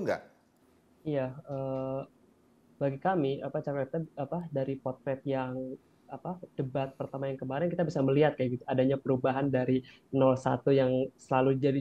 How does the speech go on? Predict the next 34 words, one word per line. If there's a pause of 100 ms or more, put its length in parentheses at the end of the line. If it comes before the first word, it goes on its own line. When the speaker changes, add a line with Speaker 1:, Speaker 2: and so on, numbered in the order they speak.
Speaker 2:
juru
kunci
kayak
itu, (320)
ada
di
posisi
dua. (300)
Ini
membuktikan
bahwa
memang
ada,
apa, (160)
ada (160)
dampak
<clears throat>
dari
pasca
debat
kemarin
kayak
gitu,
Speaker 1:
Hmm. (200)
Speaker 2:
yang
hadirnya
dinamika
antara
masing-masing
cal-,
calon
kayak
gitu. (320)
Sehingga,